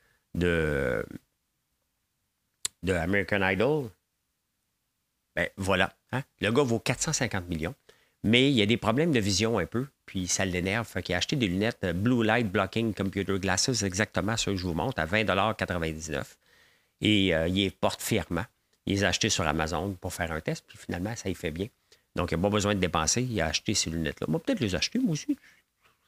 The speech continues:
Il vaut quatre cent cinquante millions. Peut-être demander un rabais, là, parce que, tu sais, je ne vaux pas ça, là. Mais, euh, c'est ça. Hein ? Il a acheté sur Amazon. T'as beau être riche,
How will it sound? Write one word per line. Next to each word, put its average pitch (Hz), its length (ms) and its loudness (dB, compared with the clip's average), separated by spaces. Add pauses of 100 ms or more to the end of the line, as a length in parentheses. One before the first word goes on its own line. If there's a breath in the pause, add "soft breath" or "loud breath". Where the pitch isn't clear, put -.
(960)
Il 101 60 0
vaut 98 60 -2
quatre - 200 -6
cent 113 100 0
cinquante 82 320 -6
millions. 85 300 -4 (560 soft breath)
Peut-être 107 160 0
demander 82 340 2
un 67 60 -2
rabais, 71 320 0
là, 62 100 -2 (140)
parce - 160 -14
que, - 80 -14
tu - 80 -12
sais, - 140 -20 (100)
je 90 60 -12
ne - 60 -14
vaux - 120 -20
pas - 160 -10
ça, - 140 -8
là. 147 180 -4 (280)
Mais, 98 280 4
euh, 87 220 2
c'est - 120 0
ça. - 140 -4 (160)
Hein ? 113 200 -2
Il 104 160 0
a 87 40 0
acheté 90 240 -2
sur - 160 -6
Amazon. 82 460 -6 (240)
T'as 82 80 -10
beau 113 100 2
être - 140 -2
riche, - 360 -2